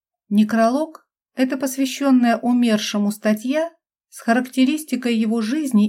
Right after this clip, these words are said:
и деятельности. Сидящий напротив Килиан перегнулся через газету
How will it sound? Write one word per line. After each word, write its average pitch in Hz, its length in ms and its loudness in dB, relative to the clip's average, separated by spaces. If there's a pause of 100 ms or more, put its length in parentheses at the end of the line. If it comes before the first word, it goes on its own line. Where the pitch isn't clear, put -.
(120)
и 247 80 0
деятельности. 165 920 -6 (1500)
Сидящий 220 600 2
напротив 214 580 2
Килиан 254 480 0
перегнулся 214 640 0
через 196 320 -6
газету 202 680 -4